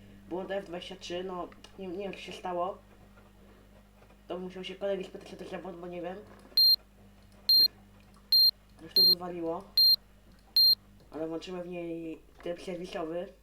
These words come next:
<clears throat> Pokażę wam też, jak przynajmniej jak włączyć ten tryb serwisowy.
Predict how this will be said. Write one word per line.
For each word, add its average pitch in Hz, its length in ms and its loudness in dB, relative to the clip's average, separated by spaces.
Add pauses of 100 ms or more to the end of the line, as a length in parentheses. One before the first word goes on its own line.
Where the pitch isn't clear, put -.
(480)
<clears throat> - 600 -18
Pokażę 190 300 -6
wam 185 120 -8
też, 175 140 -14
jak 175 100 -10
przynajmniej 180 320 -10
jak 165 240 -12
włączyć 170 240 -12
ten 165 140 -12
tryb - 180 -16
serwisowy. 165 520 -8